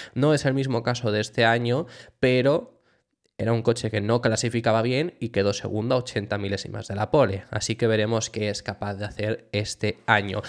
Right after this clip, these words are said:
Para finalizar, os tenemos que hablar acerca de varias noticias acerca de, y palabras acerca de Oliver Bergman. Lo primero que queremos enseñaros es la gráfica de tiempos comparados por vuelta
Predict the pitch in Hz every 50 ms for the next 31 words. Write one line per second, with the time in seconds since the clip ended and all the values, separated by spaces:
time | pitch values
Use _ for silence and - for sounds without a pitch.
0 | - - - - 165 160 170 - - 180 170 175 175 170 - 214 214 214 196 196
1 | - 185 190 196 196 190 - 185 170 180 180 175 170 - 175 175 170 180 170 165
2 | 160 156 147 - - 143 147 165 175 175 170 165 165 151 139 151 - - 170 156
3 | - - 139 - 147 143 139 143 139 131 123 120 120 127 127 135 135 143 147 147
4 | 143 - 127 - 139 147 - 131 131 127 123 131 135 143 151 156 147 143 139 143
5 | 151 147 151 - - - - - - 143 151 151 151 156 156 165 196 226 233 233
6 | 220 208 185 196 190 185 170 175 160 156 - 165 160 165 170 180 170 - 170 170
7 | 170 170 156 147 147 147 156 156 - 170 170 175 165 170 170 165 - 156 160 156
8 | 151 147 - 156 135 - - - 175 175 180 170 - 175 160 151 151 143 127 120
9 | - - - 185 196 190 165 160 156 156 147 147 - - 156 165